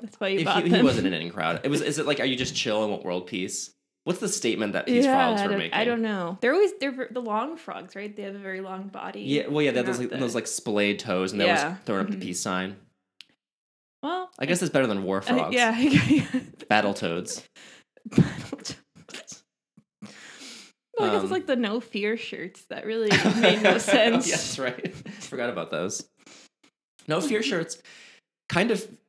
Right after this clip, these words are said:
Speaker 2: you know, fearsome looking.
Speaker 1: Yeah.
Speaker 2: They had that really jagged font.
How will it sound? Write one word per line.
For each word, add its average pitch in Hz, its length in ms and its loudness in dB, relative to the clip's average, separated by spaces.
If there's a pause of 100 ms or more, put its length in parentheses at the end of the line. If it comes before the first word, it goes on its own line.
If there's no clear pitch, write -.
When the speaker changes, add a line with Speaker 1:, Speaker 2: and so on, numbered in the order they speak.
(180)
Speaker 2:
you 151 100 -2
know, 107 280 0 (240)
fearsome 156 560 -2
looking. - 340 -4 (420)
Speaker 1:
Yeah. 240 260 0
Speaker 2:
They - 40 6
had 147 140 8
that 139 140 6
really 147 200 4
jagged 120 400 0
font. 98 360 -4